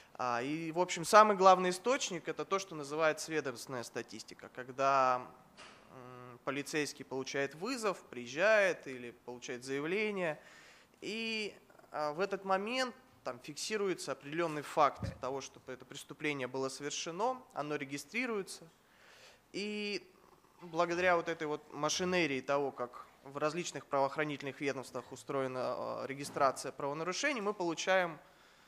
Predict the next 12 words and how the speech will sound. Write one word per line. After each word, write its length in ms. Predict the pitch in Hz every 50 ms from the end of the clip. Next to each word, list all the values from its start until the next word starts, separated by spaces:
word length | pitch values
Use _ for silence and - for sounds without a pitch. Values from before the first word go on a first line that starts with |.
| - _ -
или 120 | 127 131
можем 340 | 135 160 202 202 185 175 170
получить 380 | 160 151 151 143 - 170 147
статистику, 640 | - - 143 131 - - 180 - - 147 - - - - - - - - - - - -
криминальную 520 | - 117 123 131 143 160 160 147 143 131
статистику 540 | - - 135 131 - 135 - - - - -
того, 200 | - 127 147 160
какие 260 | 156 135 - - 143
преступления 560 | 127 - - - - - - 143 147 143 131 120
были 220 | 117 127 120 120
совершены. 560 | 117 - 123 120 - - - 127 123 113 101 - _ _ _ - - - - - - - - - - -
А, 400 | 151 156 156 160 165 156 -